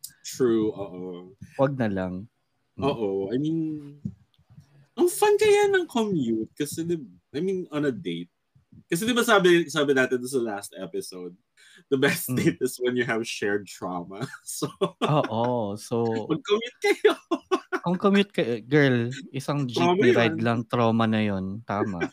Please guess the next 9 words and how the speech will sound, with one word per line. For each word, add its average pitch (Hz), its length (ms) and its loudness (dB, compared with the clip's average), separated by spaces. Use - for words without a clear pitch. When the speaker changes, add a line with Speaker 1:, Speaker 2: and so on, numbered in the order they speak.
Speaker 1:
<laughs> - 400 -20
Traumatic 170 560 -2
yan. 101 400 -8
Speaker 2:
<laughs> 120 480 -6
Speaker 1:
Eto, 214 240 2
meron 208 380 2
siyang 139 500 -2
multiple 147 560 0
entries. 92 960 -10